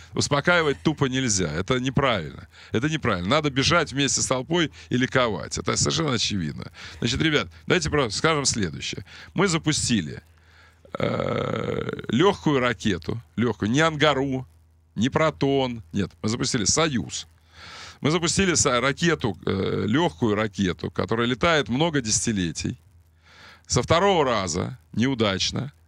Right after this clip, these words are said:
Значит, но всё-таки удачно в результате. Удачно в результате. То есть, э, так-сяк наперекосяк мы запустили советскую ракету,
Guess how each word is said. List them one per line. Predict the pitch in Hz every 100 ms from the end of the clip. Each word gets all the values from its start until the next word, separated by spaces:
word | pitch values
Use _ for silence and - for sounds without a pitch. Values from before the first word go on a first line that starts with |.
| _ - -
Значит, | 117 98
но | 135
всё-таки | - 180 -
удачно | 156 160 156 131 127
в |
результате. | 110 107 117 - 92 82 -
Удачно | - 104 120 104 87
в |
результате. | 78 82 - 73 69 - - -
То |
есть, | 87 - - - -
э, | - - - - - - -
так-сяк | - 160 - 160 147
наперекосяк | 135 113 127 - 131 117 190 190
мы | 139
запустили | 120 120 127 151 143
советскую | 117 135 139 135 - 110
ракету, | 104 113 127 101 82